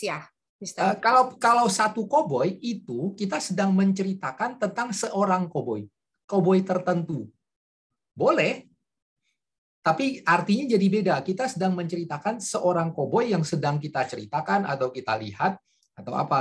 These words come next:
Speaker 2: gitu. Tapi kalau kalimatnya seperti ini, kita tidak menceritakan seorang koboi, tapi kita menjelaskan satu kebiasaan atau satu,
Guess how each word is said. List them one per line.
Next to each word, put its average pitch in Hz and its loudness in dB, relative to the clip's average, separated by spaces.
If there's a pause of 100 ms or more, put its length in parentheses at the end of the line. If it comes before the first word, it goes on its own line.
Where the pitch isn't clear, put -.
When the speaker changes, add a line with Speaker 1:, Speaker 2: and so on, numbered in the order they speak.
Speaker 2:
gitu. 107 -10 (240)
Tapi 226 0
kalau 180 4
kalimatnya 185 0
seperti 165 -2
ini, 240 -2
kita 240 -2
tidak 202 0
menceritakan 170 -2
seorang 156 -4
koboi, 190 -4
tapi - -10
kita 208 -4
menjelaskan 160 -2 (560)
satu 208 0
kebiasaan 131 0
atau 196 -4
satu, 190 2